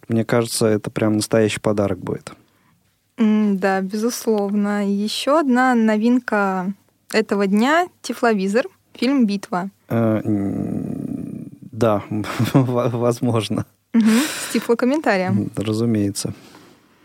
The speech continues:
Speaker 2: А, воскресенье, тринадцатого сентября, на своем месте "Зона особой музыки". Вторая неделя сентября нас ждет, и ее самые интересные даты, события, утраты.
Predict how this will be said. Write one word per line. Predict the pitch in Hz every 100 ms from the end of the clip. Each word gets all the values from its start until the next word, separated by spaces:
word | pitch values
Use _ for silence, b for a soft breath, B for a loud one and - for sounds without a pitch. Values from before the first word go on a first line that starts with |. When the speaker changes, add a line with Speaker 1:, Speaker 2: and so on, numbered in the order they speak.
| B B -
Speaker 2:
А, | - 214
воскресенье, | 208 - 277 302 247 214
тринадцатого | 202 208 208 240 - 247
сентября, | - 226 - 202 196 185 180
на | 190
своем | 226 - 226 226
месте | 226 214 -
"Зона | 196 208 202 196
особой | - 196 190
музыки". | 185 185 226 - 285 370 - _ _ _ _
Вторая | _ - 220 220
неделя | 208 208 208 202
сентября | - 202 - 185 180 180
нас | 285 277 240 233
ждет, | 226 254 - - -
и |
ее | 214 202 196 254 277
самые | - 226 226 214
интересные | 202 - 208 220 220 202
даты, | 196 220 -
события, | - 190 202 208 -
утраты. | 202 196 190 185 - 202